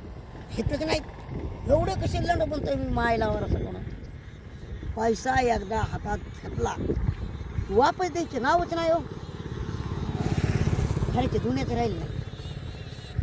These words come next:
पैसे कोणी कोणाला देऊच नाही आता. सका असला ना, वका असला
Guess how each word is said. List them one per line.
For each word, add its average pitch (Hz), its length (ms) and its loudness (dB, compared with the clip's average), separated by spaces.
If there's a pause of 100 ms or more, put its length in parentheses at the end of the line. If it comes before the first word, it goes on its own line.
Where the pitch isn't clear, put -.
(920)
पैसे 247 440 -2
कोणी 254 240 -6
कोणाला 240 300 2
देऊच 208 380 0
नाही 220 140 0
आता. 160 180 -6 (600)
सका 220 400 2
असला 226 260 0
ना, 180 80 -2
वका 214 360 0
असला 220 320 -2